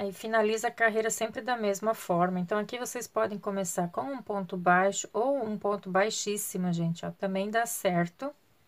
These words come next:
tá? Aí, faz duas correntinhas.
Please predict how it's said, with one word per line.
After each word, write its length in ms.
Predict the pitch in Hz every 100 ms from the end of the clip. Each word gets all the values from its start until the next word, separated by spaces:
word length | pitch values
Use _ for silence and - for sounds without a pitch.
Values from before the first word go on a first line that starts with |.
| _
tá? 360 | - 160 170 254 _ _ _ _ _ _
Aí, 140 | 170
faz 260 | 170 175 180
duas 300 | 180 185 180
correntinhas. 1000 | - 185 185 214 208 196 185 285 -